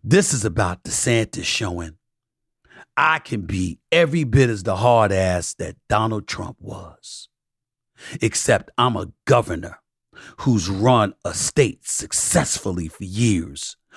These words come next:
who won re-election by a landslide, who epitomizes that red wave you thought was going to come down the pike last November.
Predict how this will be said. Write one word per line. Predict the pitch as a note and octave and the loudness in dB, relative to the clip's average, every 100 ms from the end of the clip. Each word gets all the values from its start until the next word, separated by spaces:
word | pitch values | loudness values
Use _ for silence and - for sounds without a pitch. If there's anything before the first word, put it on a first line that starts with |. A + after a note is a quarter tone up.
| - - | -10 4
who | E3+ | 6
won | B2+ G#2+ D#3+ D#3+ C#3 | 6 4 6 6 4
re-election | A#2 A2 F#2+ G2+ G2+ - - - - _ _ - - | 2 2 0 -2 -4 -4 -6 -8 -16 _ _ -20 -16
by | - A#2+ F3+ D#3+ | -2 2 4 4
a | C#3+ | 4
landslide, | C3 C#3 C3 A#2 - F#2+ F2 - - _ - - - | 4 4 4 0 -2 -4 -4 -8 -16 _ -20 -10 4
who | G#3+ D#3+ | 6 6
epitomizes | G2 - - C#4+ F3+ A#2+ A2+ E2 - A#2+ - - - - _ _ _ _ _ _ _ _ _ _ _ _ _ _ _ _ _ _ _ | 4 0 2 4 4 4 2 2 -4 -10 -10 -10 -10 -12 _ _ _ _ _ _ _ _ _ _ _ _ _ _ _ _ _ _ _
that | F#2+ C3+ A2+ | 2 2 4
red | G2+ A#2+ A2+ F2+ | 4 6 6 4
wave | F#2+ A2 G2+ F2+ D#2+ | 4 6 4 0 0
you | G#2+ G2+ - | -2 0 0
thought | G2+ - | 0 -2
was | - F2 | -8 -8
going | G2 F2+ F2 | -6 -6 -8
to | - | -10
come | - G#2 F2 F2 | -8 -6 -6 -4
down | F#2 E2 E2+ | -4 -4 -8
the | - | -8
pike | - F#2+ F2+ - | -2 -2 -2 -6
last | F2+ D#2 D2 - | -4 -4 -6 -10
November. | - - E2 D2+ - - | -12 -10 -10 -10 -16 -20